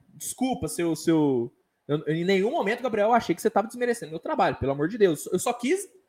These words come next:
é, só quis tirar essa dúvida que muita, muita gente tem, de que, ah, quem trabalha com internet não trabalha muito e tal. Não, eu só quis, só quis tirar essa dúvida, tá?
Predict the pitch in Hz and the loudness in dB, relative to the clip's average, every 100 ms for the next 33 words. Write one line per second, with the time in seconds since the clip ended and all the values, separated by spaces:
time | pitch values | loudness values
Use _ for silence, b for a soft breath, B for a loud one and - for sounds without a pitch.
0 | _ _ 165 175 165 165 151 143 123 - | _ _ 0 2 4 4 2 2 -2 -4
1 | 190 - - - 320 262 202 269 - 269 | -6 -6 -8 -2 4 6 6 6 4 4
2 | 160 190 269 269 247 269 262 220 160 156 | 6 4 4 0 2 4 6 6 4 2
3 | 190 208 226 - - 151 220 196 156 190 | 4 4 4 -4 -6 -4 -4 -6 -4 -2
4 | 247 - 208 208 208 208 220 196 175 - | 0 -2 -4 0 0 0 -4 -2 -4 -6
5 | 233 240 208 226 196 156 196 190 147 139 | -6 -2 0 0 -2 -2 0 0 -4 -4
6 | 135 160 147 160 180 175 196 - 240 320 | 4 6 6 4 4 2 0 0 0 0
7 | - 240 - 302 - 285 247 262 277 190 | -2 -4 0 -2 4 8 10 8 2 -2
8 | 208 180 147 160 | -2 -2 -2 -2